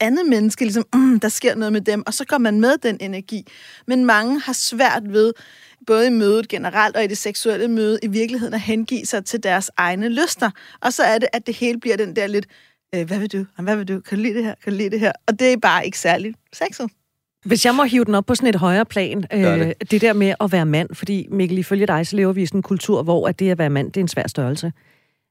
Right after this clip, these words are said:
Speaker 2: Måske i virkeligheden, som det, han beskriver herinde i sin mail. Hvorfor er det det?
Speaker 3: <clears throat> Ja, altså, det er jo nok fordi, at hvis vi skal gå på, op på den helt store klinge, som vi er nu, og det kan måske være endda,
Speaker 2: Meget
Speaker 3: at,
Speaker 2: gerne.
Speaker 3: jamen, det gør vi.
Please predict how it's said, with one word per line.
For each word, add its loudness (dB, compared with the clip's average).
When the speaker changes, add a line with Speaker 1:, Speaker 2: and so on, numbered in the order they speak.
Speaker 2:
Måske 2
i -8
virkeligheden, 2
som 0
det, 0
han 2
beskriver -2
herinde 0
i -4
sin -2
mail. 2
Hvorfor 0
er -2
det -6
det? -8
Speaker 3:
<clears throat> -2
Ja, 0
altså, 2
det 2
er 2
jo 2
nok 0
fordi, -4
at 0
hvis -8
vi -6
skal 0
gå 0
på, -10
op -2
på -4
den -6
helt 0
store -2
klinge, -8
som -6
vi -2
er -2
nu, -2
og -6
det -4
kan 0
måske -6
være 0
endda, -2
Speaker 2:
Meget 0
Speaker 3:
at, -2
Speaker 2:
gerne. 0
Speaker 3:
jamen, -2
det -2
gør 4
vi. -4